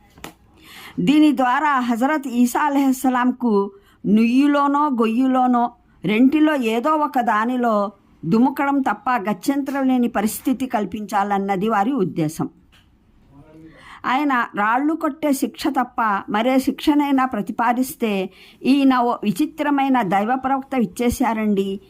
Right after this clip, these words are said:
ఈ మహనీయుడు ప్రపంచ ప్రయోజనాల కారణంగానే దైవ శాసనాన్ని మార్చివేస్తున్నాడు అంటూ ఈయన్ని అప్రతిష్ట పాలు చేద్దామనుకున్నారు. అలా కాక ఆయన రాళ్ళు కొట్టే శిక్ష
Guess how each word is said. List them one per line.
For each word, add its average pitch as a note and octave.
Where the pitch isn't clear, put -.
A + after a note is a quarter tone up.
ఈ A#3+
మహనీయుడు C4
ప్రపంచ C4+
ప్రయోజనాల B3
కారణంగానే B3
దైవ G#3+
శాసనాన్ని C4+
మార్చివేస్తున్నాడు G#3
అంటూ G#3
ఈయన్ని C4+
అప్రతిష్ట C4
పాలు A#3
చేద్దామనుకున్నారు. F3+
అలా A#3+
కాక D4
ఆయన C4
రాళ్ళు A3+
కొట్టే C#4+
శిక్ష -